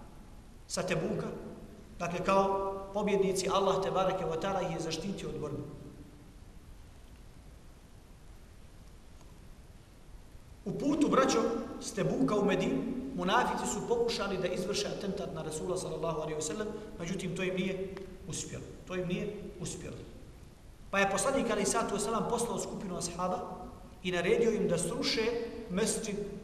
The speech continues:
Dirar. Mesdžid, dakle, i džamiju koju smo malo prije spomenuli, zvan džamija razdora. Pa su oni otišli i porušili je do temelja.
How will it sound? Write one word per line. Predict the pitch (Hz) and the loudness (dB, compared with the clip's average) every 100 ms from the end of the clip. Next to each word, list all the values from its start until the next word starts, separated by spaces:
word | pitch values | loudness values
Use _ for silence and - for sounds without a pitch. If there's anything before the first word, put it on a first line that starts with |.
| - - - - - | -12 -14 -16 -14 -8
Dirar. | 151 160 - - - - - - - - - - - - - | 0 2 4 0 -4 -6 -10 -12 -14 -16 -16 -16 -16 -16 -8
Mesdžid, | 185 220 - - 285 294 | 0 2 2 2 0 -2
dakle, | 151 165 | -2 -2
i | 151 | 4
džamiju | 165 226 - - | 6 6 6 2
koju | - | 2
smo | 180 | 2
malo | 190 190 | 2 2
prije | 185 185 - - - - | 4 4 2 0 -4 -6
spomenuli, | - - 185 180 - - - - - - | -8 -2 2 4 4 2 -2 -4 -8 -6
zvan | 151 196 226 214 - - | 2 4 6 4 0 2
džamija | 185 185 180 - - - - - - - - | 4 4 4 0 -4 -8 -10 -14 -14 -14 -4
razdora. | 175 160 147 135 143 - - - - - - - - - - - - | -2 0 0 -2 -4 -8 -12 -14 -14 -16 -18 -18 -18 -18 -18 -10 -4
Pa | |
su | 175 208 | -2 0
oni | 208 208 | 2 2
otišli | 220 202 - - - - | 2 2 -2 -4 -8 -8
i | - | -6
porušili | 202 190 185 - 180 | -2 0 0 0 -2
je | 165 - - - - - | -4 -4 -8 -12 -14 -6
do | 160 | -4
temelja. | - 131 117 - | -2 -2 -2 -6